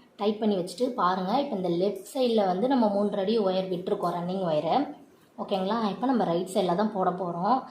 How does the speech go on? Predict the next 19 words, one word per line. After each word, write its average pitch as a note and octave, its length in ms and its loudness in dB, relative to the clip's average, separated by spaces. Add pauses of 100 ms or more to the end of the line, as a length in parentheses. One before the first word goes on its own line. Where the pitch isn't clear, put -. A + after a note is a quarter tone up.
(320)
நம்ம G3 260 -2
வந்து F#3 400 0
இந்த G3 160 -2
ஒயரை F#3+ 300 2
இப்படி F3+ 180 0
மடிச்சுக்கலாம், E3 720 -2 (160)
இன்ட்டு G3 280 -2
மாதிரி E3+ 600 -2 (340)
மடிச்சுட்டு G#3+ 520 -2
பாருங்க, A3 460 4
கீழே A#3+ 260 2
வந்து, G3+ 340 2 (540)
ஆ, F#3+ 80 -2 (880)
மேலே A3+ 340 4
தூக்கி A3+ 300 0
இருக்கு G3 240 4
இந்த F3+ 140 2
பள்ளம் F3+ 340 2
பகுதி. F#3+ 340 -2